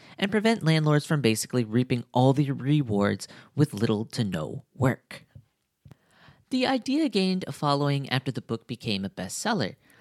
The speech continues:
one of which was a woman named Elizabeth Magie, a brilliant and talented woman who was theatrical, a writer,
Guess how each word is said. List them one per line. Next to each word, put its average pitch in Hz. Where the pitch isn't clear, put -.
one 277
of 202
which 147
was 151
a 170
woman 110
named 104
Elizabeth 95
Magie, 110
a 156
brilliant 214
and 165
talented 151
woman 123
who -
was 107
theatrical, 127
a 107
writer, 165